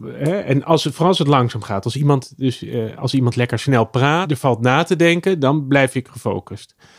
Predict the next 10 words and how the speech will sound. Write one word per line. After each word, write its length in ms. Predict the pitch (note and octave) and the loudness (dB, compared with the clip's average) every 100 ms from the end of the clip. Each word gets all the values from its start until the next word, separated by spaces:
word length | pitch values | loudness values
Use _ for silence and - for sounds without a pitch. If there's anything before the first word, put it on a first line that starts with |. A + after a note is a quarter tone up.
| _ _ _ | _ _ _
Maar 140 | A#2+ B2 | -2 0
bijvoorbeeld 320 | - C#3+ C3 | 0 0 0
op 120 | A#2+ | -2
school 520 | - F#3 B2 A#2 D#3+ - _ | 4 6 6 4 0 -8 _
gaat 240 | - A2+ | -8 -2
vaak, 380 | C#3 A2+ - - | 0 0 -4 -20
ging 280 | - C3+ A#2+ | 0 2 4
vaak 240 | B2 A2 | 0 0
heel 300 | G#2 A2+ C3+ | 2 4 6
langzaam. 640 | G#2 C3 A2+ E2+ E2 E2+ | 4 2 0 -4 -12 -16